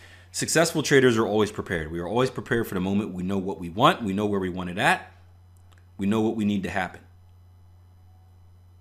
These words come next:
And in that off chance that it does happen,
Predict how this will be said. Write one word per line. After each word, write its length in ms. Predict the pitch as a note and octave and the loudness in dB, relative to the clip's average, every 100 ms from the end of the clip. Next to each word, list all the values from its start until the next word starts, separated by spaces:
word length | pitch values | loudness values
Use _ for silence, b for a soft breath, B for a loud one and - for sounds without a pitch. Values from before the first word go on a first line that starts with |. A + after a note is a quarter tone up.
| - - - - - - - - - - - | -20 -20 -20 -20 -20 -20 -20 -20 -20 -20 -6
And 140 | G#2 A2+ | 0 2
in 80 | |
that 160 | A#2 A#2+ | 2 2
off 340 | B2 E3+ F#3+ | 4 2 2
chance 420 | - G#3 G#3+ D3 - | 0 4 4 4 0
that 200 | A2+ G#2+ | 0 -2
it 140 | G#2+ | 0
does 260 | B2+ C3+ C#3 | 0 0 0
happen, 520 | F#3+ A3 - G2+ | 0 2 0 -4